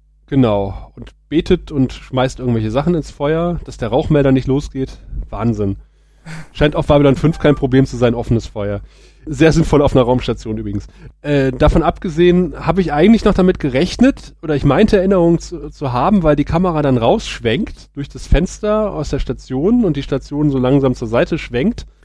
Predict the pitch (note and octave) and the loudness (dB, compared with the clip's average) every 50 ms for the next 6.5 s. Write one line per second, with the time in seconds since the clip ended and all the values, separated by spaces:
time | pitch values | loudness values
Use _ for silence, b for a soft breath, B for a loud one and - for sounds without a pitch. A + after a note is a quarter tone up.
0 | _ _ C#3 - - D3 D3 D#3+ - - C#3+ - D3 C3 - B2+ B2 C3 C3+ F3 | _ _ -16 -6 0 0 0 2 2 0 2 2 2 2 4 4 4 4 4 4
1 | G#3+ - - D#3 B2+ A#2 A#2+ B2 D#3 F#3 F3 D#3+ C#3 C3 C#3 E3 E3+ E3+ D#3+ D#3 | 2 0 -4 -4 -2 0 0 2 2 2 0 0 0 2 2 4 4 4 2 2
2 | D3 C3+ B2 D3 E3 D#3+ D#3 C#3 C#3+ C3 C3+ D#3 F3+ E3+ C3 G#2+ G2 F#2+ G2+ - | 2 2 2 2 2 2 0 0 0 2 4 4 4 4 4 2 0 -4 -6 -8
3 | - - G2+ F#2+ G2 - - - - _ _ _ _ _ _ _ _ _ _ _ | -12 -12 -10 -8 -8 -8 -10 -14 -20 _ _ _ _ _ _ _ _ _ _ _
4 | _ _ _ _ _ _ _ _ _ _ - B2 B2 D3 - - - A3+ B3 - | _ _ _ _ _ _ _ _ _ _ -8 -4 -4 -4 -2 2 2 2 2 2
5 | - A3 G#3 - - F3 C3 C#3+ E3+ - - B3+ A#3 G3+ F3 E3 - - - G3+ | 0 0 0 0 2 2 2 2 0 2 0 -2 -2 -2 -4 -8 -6 -2 2 2
6 | G#3 F3 C#3 A#2 A2+ G#2 - - - | 4 4 4 4 2 0 -2 -6 -14